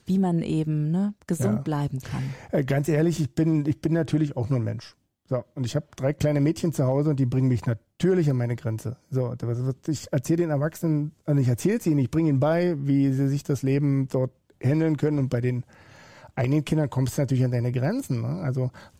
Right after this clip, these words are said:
Speaker 2: ja. Und, äh, also ich erzähle tatsächlich eine Geschichte, wie ich das meine. Meine Große kommt nach Hause, die ist zehn oder andersrum.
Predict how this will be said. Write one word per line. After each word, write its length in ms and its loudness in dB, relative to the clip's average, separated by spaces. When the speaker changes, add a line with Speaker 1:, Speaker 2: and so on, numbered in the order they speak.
Speaker 2:
ja. 260 -6
Und, 300 2
äh, 420 2
also 160 2
ich 40 4
erzähle 360 2
tatsächlich 340 2
eine 80 4
Geschichte, 400 0
wie 40 4
ich 60 0
das 160 -4
meine. 380 2
Meine 520 2
Große 420 0
kommt 220 -4
nach 160 -2
Hause, 280 0
die 80 4
ist 240 -4
zehn 340 0
oder 160 0
andersrum. 480 0